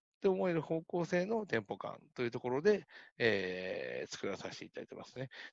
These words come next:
で、エピソードによってはいろんなエピソードがありますので、それによってまた使い分けてたりはするんですけれども。なので、えー、本当に気軽に一分半の中でさらっ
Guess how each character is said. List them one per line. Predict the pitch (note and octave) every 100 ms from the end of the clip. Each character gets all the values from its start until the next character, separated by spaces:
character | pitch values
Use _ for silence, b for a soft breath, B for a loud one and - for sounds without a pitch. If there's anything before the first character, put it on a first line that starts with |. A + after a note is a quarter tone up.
| -
で、 | G3+
エ | G#3
ピ | -
ソ | - G4
ー |
ド | G4
に | F#4+
よ | F#4
っ |
て | - D4
は | B2+
い | B2+
ろ | G3
ん |
な | A3 A3+
エ |
ピ | A3+
ソ | -
ー | G#2+
ド | D#2
が | F#2
あ |
り | G#2
ま | B2 B2
す | -
の | F#2
で、 | F#2 F2 b b
そ | - F#3+
れ |
に | G3
よ | F#3+
っ |
て | G3
ま | F#3
た | D#3+
使 | - E3
い |
分 | E3
け | D3+
て | -
た | -
り | -
は | -
す | -
る | F#2+ C3+
ん |
で | B2
す | -
け | -
れ | -
ど | G2
も。 | F#2+ F#2 - B B B -
な |
の | G#3+
で、 | F#3+ E3+ B2+ -
え | D#3+ D#3+ D#3 D#3 D#3
ー、 |
本 | D#3 G#3
当 | G#3
に | G3+
気 | -
軽 | F3+ F3
に | D3+ D3 C#3
一 | -
分 | C#3+
半 | C#3
の | G2+
中 |
で | F#2+
さ | -
ら |
っ | D3